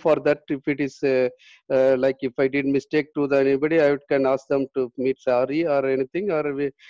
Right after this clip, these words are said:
if anything, I, uh, anything to be returned to them by personally or anything, we can do it. That's all. So like that, anything possible, we'll do it and forget. Correct?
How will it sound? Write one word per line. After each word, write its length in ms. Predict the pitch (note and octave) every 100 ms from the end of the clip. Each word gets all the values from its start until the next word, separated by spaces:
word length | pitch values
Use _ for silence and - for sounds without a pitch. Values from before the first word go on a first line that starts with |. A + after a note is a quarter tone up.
| _
if 160 | D3+ C3+
anything, 480 | D3+ D3+ - E3 D#3+
I, 600 | D3+ D3+ C#3+ C#3+ C#3 C#3 C3+ C3+
uh, 260 | C3 C3 C#3
anything 400 | D3+ E3 F#3 E3
to 80 | E3
be 160 | D#3
returned 400 | D3 D3 F3+ F3+ F3+
to 80 | D#3
them 220 | D#3+ D#3
by 160 | D3 D3 C#3+
personally 420 | C3 - D3+ E3
or 120 | D#3
anything, 340 | C3+ C3 E3 A#3 _ - _ -
we 80 | E3
can 200 | E3+ E3
do 140 | D#3
it. 160 | D#3+ C#3+ -
That's 240 | C3+ -
all. 160 | C3 - _
So 180 | - D#3
like 260 | D3+ D3
that, 140 | F3+ F3+
anything 600 | F3 D#3 D3+ D#3 E3+ E3 -
possible, 360 | D3+ - F#3 F3
we'll 120 | C#3+ D3+
do 0 |
it 160 | E3
and 140 | D#3+ C3
forget. 260 | C#3 B2 B2 _
Correct? 240 | C3 D3+